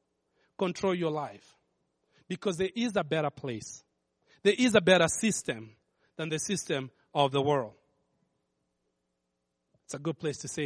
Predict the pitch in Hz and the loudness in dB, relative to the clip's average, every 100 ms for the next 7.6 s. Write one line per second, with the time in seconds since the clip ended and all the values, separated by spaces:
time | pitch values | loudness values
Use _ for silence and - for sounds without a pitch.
0 | 135 135 123 113 _ _ _ _ _ _ | -4 -4 -8 -10 _ _ _ _ _ _
1 | _ _ _ _ _ _ _ _ _ _ | _ _ _ _ _ _ _ _ _ _
2 | _ _ _ _ - 196 220 226 - - | _ _ _ _ -4 2 4 4 2 -4
3 | 285 330 262 - 214 285 233 175 185 - | 0 0 -2 -4 0 2 4 2 0 -2
4 | 320 - 220 180 170 175 208 247 233 185 | -2 -2 -4 -2 -4 -4 -4 -4 -2 -2
5 | 165 - - _ _ _ 185 170 185 240 | -4 -10 -20 _ _ _ -8 -6 -6 -4
6 | 233 196 156 - 226 220 - 196 180 - | -2 -2 -2 0 2 2 -2 -6 -4 6
7 | 240 285 262 151 135 135 | 6 6 4 0 -4 -8